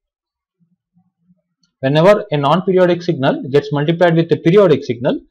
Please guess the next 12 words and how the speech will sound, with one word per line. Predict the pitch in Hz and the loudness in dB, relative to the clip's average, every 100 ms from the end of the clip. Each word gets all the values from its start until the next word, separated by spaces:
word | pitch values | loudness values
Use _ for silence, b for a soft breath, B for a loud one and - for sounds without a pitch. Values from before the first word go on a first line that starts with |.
| _ _ | _ _
the | 127 | -2
resultant | 135 202 208 208 170 | 2 4 4 2 0
signal | 160 139 139 | -2 0 2
is | 330 - _ _ _ _ _ _ | 0 -2 _ _ _ _ _ _
periodic, | - 117 95 98 117 | -2 0 0 -2 -4
therefore | 131 135 - | -4 -4 -8
non-periodic. | 135 139 131 110 95 98 | -2 0 0 -2 -2 -2
Therefore, | 127 123 170 220 B B B _ | -2 0 0 0 B B B _
the | 123 | -4
signal, | 143 139 196 - - _ _ _ _ _ _ _ _ _ _ _ _ _ _ _ 123 | -2 2 0 0 -6 _ _ _ _ _ _ _ _ _ _ _ _ _ _ _ -18
the | |
signal | 117 123 120 170 330 | -8 -8 -4 -6 -6